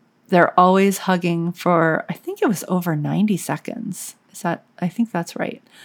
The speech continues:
Um, in my notes, I have twenty seconds, but I think it was ninety seconds. So we'll have to,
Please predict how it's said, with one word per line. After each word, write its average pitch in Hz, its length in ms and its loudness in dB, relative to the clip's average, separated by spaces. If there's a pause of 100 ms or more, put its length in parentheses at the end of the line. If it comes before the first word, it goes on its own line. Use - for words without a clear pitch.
(440)
Um, 160 460 2
in 180 100 2
my 170 140 4
notes, 165 380 0
I 202 60 4
have 180 180 0
twenty 151 280 0
seconds, - 480 -8
but - 140 -4
I 160 40 -2
think 175 200 -4
it 214 80 -4
was 202 140 -6
ninety 170 260 -2
seconds. - 500 -10
So - 520 -2
we'll 175 220 -8
have 165 280 -2
to, 170 220 -4